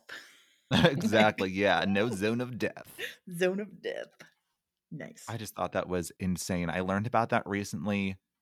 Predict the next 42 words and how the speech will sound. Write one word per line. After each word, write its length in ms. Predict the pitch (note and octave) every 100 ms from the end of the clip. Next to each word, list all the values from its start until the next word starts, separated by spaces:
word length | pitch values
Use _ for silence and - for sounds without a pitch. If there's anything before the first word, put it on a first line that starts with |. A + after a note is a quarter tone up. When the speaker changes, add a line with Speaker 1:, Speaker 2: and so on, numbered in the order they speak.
| _ _ _ -
Speaker 2:
Like, 220 | G#2 G2
I 80 | G2+
saw 240 | - C3+
it 80 | E3
on 140 | G#2+ F#2
a 80 |
TikTok, 640 | D#2+ - B2+ - F2 E2 -
actually, 420 | E2 - F2 F2
and 120 | E2+
then 80 | F#2
I 80 | F#2
had 160 | F#2 E2+
to 60 |
do 120 | E2 F2
my 180 | D#2+
own 120 | D#2+ E2
research 460 | F2+ - D#2+ -
and 100 | -
find 180 | E2+ D#2+
out 80 | D#2
if 80 | E2+
it 80 |
was 140 | - -
true 260 | - A#2
or 80 | A2
not, 320 | E2 D#2+ E2+
and 280 | F2+ G2+ G2
it's, 340 | G2 G#2+ - F2+
it's 220 | G#2+ -
true. 420 | C3 A#2 E2 F2 - -
I 140 | F#2+
mean, 280 | F#2+ F2+ F2+
it's 200 | F#2+ A#2
not, 260 | G2+ G2
like, 160 | F#2+ F2
a 60 | F2+
guarantee 760 | F#2 G2+ F2+ F2+ - B2+ A2+
or 140 | F2
anything, 500 | F2 F2 - F2+ F2
but 140 | E2+ F2
it's, 260 | F#2 -
it's, 240 | F#2 E2+